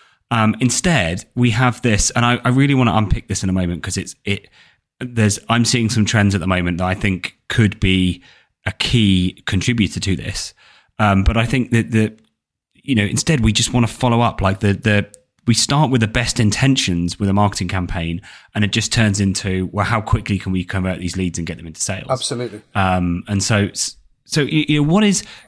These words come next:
Speaker 1: Gareth, from your perception and from the research that, that you've done creating this, creating this ebook, uh, that we will, of course, be releasing soon?
Speaker 2: Yeah.
Speaker 1: Um, you know, what's, what's your findings so far on why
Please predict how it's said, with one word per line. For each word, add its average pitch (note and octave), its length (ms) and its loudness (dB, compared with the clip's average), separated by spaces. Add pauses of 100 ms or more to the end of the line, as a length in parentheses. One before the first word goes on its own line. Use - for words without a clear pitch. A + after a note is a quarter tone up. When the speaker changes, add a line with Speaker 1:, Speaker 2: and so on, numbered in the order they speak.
Speaker 1:
Gareth, D3 260 2
from C3+ 120 6
your D#3 240 4
perception F2+ 680 0
and F#2 280 -4
from G#2 120 -2
the G2+ 60 0
research G#2 480 2
that, F#2+ 240 -6
that F#2+ 80 -6
you've G2+ 180 0
done G2 180 2
creating G2 360 0
this, F#2 200 -2 (200)
creating G2+ 260 -2
this F#2+ 140 -2
ebook, F#2+ 400 -2 (300)
uh, A2 100 0
that G#2 100 2
we A#2 100 2
will, A2+ 200 2
of G#2+ 80 0
course, A#2+ 200 2
be A#2 120 2
releasing G#2 360 2
soon? G2+ 220 0 (460)
Speaker 2:
Yeah. A#2 160 -10 (200)
Speaker 1:
Um, G#2+ 220 2
you B2+ 140 2
know, A2+ 100 4
what's, - 380 0 (260)
what's D#3+ 240 -2
your D3+ 540 2 (440)
findings A2 500 2
so F#2+ 120 0
far F#2 240 0
on F#2 160 -2
why F#2 580 2